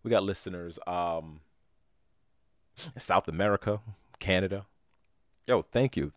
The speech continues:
Thank you so much. Like, like, I am, I am, um, flattered. Like, I'm blown, I'm blown away that, you know, so many people all over the world, like, like, I've,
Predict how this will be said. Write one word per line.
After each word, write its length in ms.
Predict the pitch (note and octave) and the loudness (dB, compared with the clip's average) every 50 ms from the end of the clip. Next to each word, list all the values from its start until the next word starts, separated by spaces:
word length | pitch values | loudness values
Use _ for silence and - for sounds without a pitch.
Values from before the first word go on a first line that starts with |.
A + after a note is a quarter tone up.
| _ - | _ 0
Thank 220 | A#2 B2+ C3 - | 0 0 2 2
you 80 | A#2+ G#2+ | 0 -2
so 260 | - - - G#2+ A2 | 0 2 2 2 2
much. 320 | A2 G#2+ F#2+ D2+ - - | 4 2 0 0 -2 -4
Like, 220 | D2+ D#2 D#2 - - | -6 -4 -4 -4 -4
like, 220 | D#2+ D#2 D2+ - | -6 -4 -4 -2
I 180 | E2 G2 G#2+ A#2 | 0 0 2 2
am, 180 | G#2+ G2+ E2+ - | 0 0 -2 -4
I 160 | - F#2+ G#2 A2 | -4 -2 0 0
am, 260 | G#2+ G#2 F#2+ F#2 - - | 0 -2 -2 -4 -6 -4
um, 540 | E2+ F2 F2+ F2+ E2+ E2 D#2+ E2 D#2 D2+ - _ _ _ _ _ _ _ _ _ _ _ _ _ _ - | -4 -2 -2 -2 -2 -4 -4 -6 -10 -14 -18 _ _ _ _ _ _ _ _ _ _ _ _ _ _ 0
flattered. 360 | F#2+ G#2 A2+ C3 C3+ G2+ - - _ _ _ _ _ _ - | 4 6 6 8 8 6 4 2 _ _ _ _ _ _ -14
Like, 160 | - E2 E2 | -12 -8 -6
I'm 340 | F2+ F#2+ G2+ G2+ G2+ F2+ D#2 - _ _ _ F2+ E2+ - _ _ - | -2 -2 -2 -2 -4 -8 -12 -16 _ _ _ -20 -20 -20 _ _ -8
blown, 280 | - G2 F#2+ G2+ A2 - - | -4 -2 0 0 0 -2 -2
I'm 180 | G#2+ A2+ G#2+ | -2 -4 -4
blown 340 | F2 - G2+ G2+ G#2 A2+ A#2+ | -6 -6 -4 -4 -2 0 0
away 400 | A2+ G2+ G#2+ A#2+ C#3 A2+ D#2 D2+ - _ _ - | 0 2 4 4 4 2 0 -4 -10 _ _ -6
that, 260 | F2+ F2 F2 - - _ _ - | -4 -4 -2 -4 -6 _ _ -8
you 140 | F#2+ G2 | -6 -4
know, 260 | F2+ E2+ D2+ D2 C#2+ - _ _ _ _ _ _ _ _ _ _ _ _ _ | -4 -4 -4 -6 -8 -10 _ _ _ _ _ _ _ _ _ _ _ _ _
so 240 | - - - C#3 C#3+ | -8 -2 2 2 2
many 160 | D3+ D3 C3+ | 2 0 -2
people 520 | - C#3+ C#3 C#3+ A2 G#2+ G2+ G2 F2+ - _ _ _ _ _ - | 0 -2 -2 0 0 0 0 0 -2 -6 _ _ _ _ _ 2
all 220 | G2+ A2+ B2 B2 | 4 4 4 4
over 100 | A#2 G#2 | 2 0
the 80 | G#2 F#2+ | -2 -4
world, 520 | E2+ F#2+ A#2+ B2 A#2 G#2+ F#2+ E2+ - - _ _ _ _ _ _ _ _ _ _ _ _ _ _ _ _ - | 0 2 4 6 6 4 4 2 -2 -8 _ _ _ _ _ _ _ _ _ _ _ _ _ _ _ _ -4
like, 220 | F#2+ F#2+ F#2 - | -4 -4 -4 -2
like, 180 | F#2+ F#2+ - - - - - | -4 -4 -4 -4 -8 -4 0
I've, 260 | G2 G#2 A#2 F#3+ | 4 4 4 2